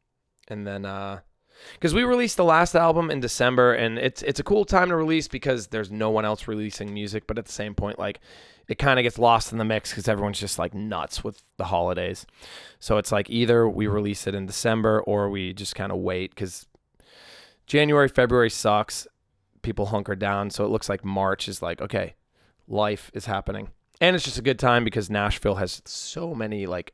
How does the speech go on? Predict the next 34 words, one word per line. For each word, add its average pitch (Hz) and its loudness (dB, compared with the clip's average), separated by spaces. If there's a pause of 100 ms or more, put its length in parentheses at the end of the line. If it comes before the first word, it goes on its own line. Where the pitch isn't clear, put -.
outdoor 101 -4
festivals, 92 -4
and 92 -12 (920)
it'd 135 4
be 139 4
cool 131 6
to 117 -2
release 104 -2 (680)
and 104 -6
maybe 101 -4
get 101 -2
on 98 -4
some, 101 -10 (460)
some - -10
stuff - -10
like 98 -10
that. - -8
So 110 -2
I 110 -2
think 117 -2
we're 104 -2 (720)
gearing 117 0
up 110 -4
to 104 -2 (380)
have 107 -4
twenty 110 0
nineteen 98 -4
be, 98 -8
like, 92 -10
a, 95 -8 (1800)
a 117 -8
full 107 -2
year 104 -2
of, 98 -8